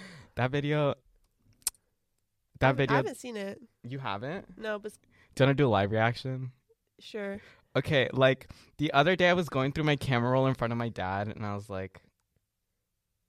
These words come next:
Speaker 1: "Don't," he didn't see it. But
Speaker 2: Mm.
Speaker 1: I was like, but now I'm, like, low-key scared when people go through my camera roll, they're just gonna see.
Speaker 2: Oh, I know. I feel like when I go home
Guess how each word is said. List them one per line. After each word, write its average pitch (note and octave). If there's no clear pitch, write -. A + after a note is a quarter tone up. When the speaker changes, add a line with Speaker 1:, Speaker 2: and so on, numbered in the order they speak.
Speaker 1:
"Don't," G2+
he A#2
didn't G#2+
see -
it. -
But D#3+
Speaker 2:
Mm. -
Speaker 1:
I B2
was B2
like, A2+
but C3
now A#2+
I'm, C3
like, A#2+
low-key A2
scared G2+
when G#2
people A2
go G2+
through G#2+
my G#2
camera G2+
roll, G#2+
they're G#2+
just G2+
gonna G2+
see. F#2+
Speaker 2:
Oh, A3
I G#3
know. G#3
I G3+
feel A#3
like A#3
when G#3
I G3
go G3
home G3